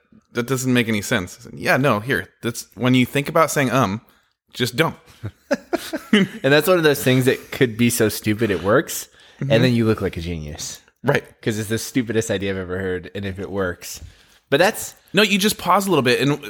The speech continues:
Speaker 1: what people don't realize in conversation, there's some, something about how much we, how fast we speak versus how quickly our brain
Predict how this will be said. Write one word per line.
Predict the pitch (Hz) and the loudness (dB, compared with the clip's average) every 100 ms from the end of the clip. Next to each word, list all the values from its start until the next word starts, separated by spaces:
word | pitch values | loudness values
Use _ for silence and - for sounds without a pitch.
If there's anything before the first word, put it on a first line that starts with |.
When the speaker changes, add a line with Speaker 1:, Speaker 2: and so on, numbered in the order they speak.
| - | 0
Speaker 1:
what | 156 - | 0 0
people | 185 226 | -6 0
don't | 226 | 0
realize | 139 143 156 139 | 2 4 2 0
in | |
conversation, | 120 127 120 107 101 107 135 147 - - - | 0 0 0 -2 -2 -4 -4 -8 -14 -20 -16
there's | - - | -4 0
some, | 196 175 131 _ _ _ - | 2 2 -2 _ _ _ -6
something | 170 180 | -2 0
about | 151 127 - - | 2 2 2 -4
how | 131 | 0
much | 127 123 - | 2 2 0
we, | 107 113 104 95 _ _ _ _ _ _ _ | -2 -2 -2 -6 _ _ _ _ _ _ _
how | - 123 | -2 0
fast | 127 127 - | 4 2 2
we | 123 | -4
speak | - 120 117 | 0 0 2
versus | 113 104 101 | 0 -2 -2
how | 110 101 | 2 2
quickly | 95 - 113 113 | 2 -4 -2 2
our | 98 | 2
brain | 85 101 98 98 | 2 -2 -2 -4